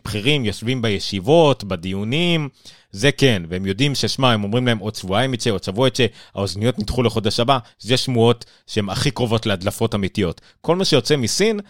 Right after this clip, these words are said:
אה, זה כי זה פס ייצור וזה סינים, וישלמו להם הרבה כסף כדי שיראו להם איך המוצר נראה כדי למכור אריזות. אז בואו, הדלפות מבוקרות, נדיר מאוד שיהיו, ההדלפות האלה לדעתי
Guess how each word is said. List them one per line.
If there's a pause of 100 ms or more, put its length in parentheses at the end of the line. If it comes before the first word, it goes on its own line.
(240)
אה,
זה
כי
זה
פס
ייצור
וזה
סינים,
וישלמו
להם
הרבה
כסף
כדי
שיראו
להם
איך
המוצר
נראה
כדי
למכור
אריזות. (280)
אז
בואו, (260)
הדלפות
מבוקרות, (160)
נדיר
מאוד
שיהיו, (340)
ההדלפות
האלה
לדעתי